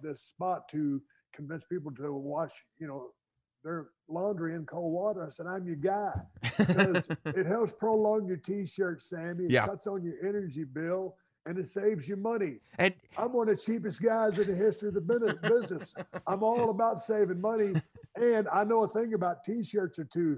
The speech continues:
Speaker 1: 'cause I've sold a few of 'em. So take care of your T-shirts. Wash your stuff in cold water.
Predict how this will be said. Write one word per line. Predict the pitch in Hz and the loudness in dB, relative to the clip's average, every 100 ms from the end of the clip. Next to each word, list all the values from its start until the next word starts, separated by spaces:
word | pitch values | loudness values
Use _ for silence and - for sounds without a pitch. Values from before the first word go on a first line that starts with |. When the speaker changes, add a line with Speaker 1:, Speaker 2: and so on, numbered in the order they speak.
| - | -2
Speaker 1:
'cause | 170 151 139 | -4 -4 -2
I've | 185 - | -2 0
sold | 240 269 254 | 2 2 2
a | 220 | -2
few | 185 190 170 | 0 0 2
of | 151 | -2
'em. | 127 - | -6 -8
So | 180 170 - _ - | -4 -4 -6 _ -2
take | 214 247 | 0 0
care | - 220 | 2 2
of | 208 | 2
your | 185 | -2
T-shirts. | - 220 202 190 175 127 - _ _ | -4 -6 -4 -4 -4 -6 -18 _ _
Wash | 165 220 220 - | -2 0 -2 -4
your | 180 | -8
stuff | - 214 196 | -2 -4 -2
in | 160 | -8
cold | - 202 190 | -4 0 2
water. | 190 214 208 175 - | 2 2 2 0 -6